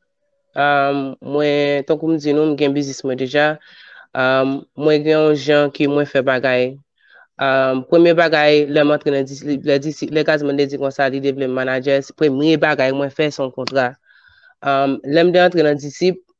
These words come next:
ba konnen si mwen m ka di vreman, men lè m de antre nan Disip, Disip, lè m de vin manager Disip, Disip wasn't incorporated. Um, Disip didn't have an L L C, Disip pa t gen L L C,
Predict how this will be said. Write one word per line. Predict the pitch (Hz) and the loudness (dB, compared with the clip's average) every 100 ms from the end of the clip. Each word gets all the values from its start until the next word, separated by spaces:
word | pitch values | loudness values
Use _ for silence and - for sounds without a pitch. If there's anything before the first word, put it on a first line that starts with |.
| _ 131 | _ -16
ba | 127 | -12
konnen | 143 135 | -8 -8
si | 135 | -8
mwen | 131 135 131 | -8 -6 -6
m | 131 | -6
ka | 127 123 123 123 | -4 -4 -4 -4
di | 131 | -6
vreman, | 127 127 131 160 175 | -2 -2 2 2 4
men | 139 143 | 4 6
lè | |
m | 147 | 6
de | 160 170 | 6 4
antre | 160 | 4
nan | 143 | 2
Disip, | 135 135 170 160 | 0 -2 -2 -2
Disip, | 131 147 - 151 _ _ _ _ _ _ _ _ _ _ - | -6 -8 -6 -6 _ _ _ _ _ _ _ _ _ _ 2
lè | 175 | 4
m | 185 | 6
de | 196 | 6
vin | 202 196 180 | 6 4 2
manager | 185 185 156 143 190 | 2 2 2 2 2
Disip, | 170 - 139 - 135 | 2 -6 -6 -6 -8
Disip | 151 - 180 180 _ _ _ _ _ _ _ 139 | -6 -4 -4 -6 _ _ _ _ _ _ _ 2
wasn't | 156 160 143 | 2 4 2
incorporated. | 151 156 156 160 165 190 - _ _ _ _ _ - | 2 2 4 2 2 0 -4 _ _ _ _ _ -6
Um, | 135 131 135 135 135 135 | -2 0 2 0 -2 -4
Disip | 147 - 170 147 - | -6 -2 -2 -4 -2
didn't | 156 147 151 | 2 2 2
have | 151 143 143 143 | 0 2 0 -2
an | 151 143 | -2 0
L | 151 147 139 | 2 4 4
L | 143 | 2
C, | - 208 | 0 0
Disip | 160 - 151 | -2 -4 -2
pa | 143 | 0
t | 151 | 2
gen | 143 | 2
L | 147 139 135 | 2 2 -2
L | 123 | -4
C, | 196 | -4